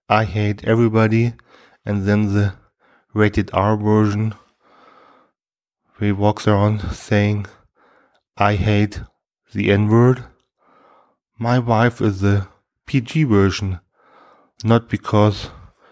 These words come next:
she's afraid to use some words, no, because she really hates everybody.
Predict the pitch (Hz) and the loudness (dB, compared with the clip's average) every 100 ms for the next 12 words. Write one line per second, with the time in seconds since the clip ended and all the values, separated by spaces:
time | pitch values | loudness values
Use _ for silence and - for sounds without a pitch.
0 | _ - - _ _ - 113 104 98 - | _ -20 -20 _ _ -6 -2 0 -2 0
1 | 101 104 - 104 107 113 - 101 101 98 | 2 0 -2 -4 -2 -4 -2 -4 -2 0
2 | 107 139 151 - - - _ _ _ _ | 2 2 0 -8 -20 -20 _ _ _ _
3 | _ - 120 120 101 101 - 104 - 107 | _ -4 0 2 0 -4 -4 -4 0 2
4 | 110 110 113 113 - - 98 101 - - | 2 2 0 -4 -12 -8 -4 -4 -8 -20
5 | - _ - 104 104 92 90 87 85 | -20 _ -8 -4 -2 -2 -6 -6 -12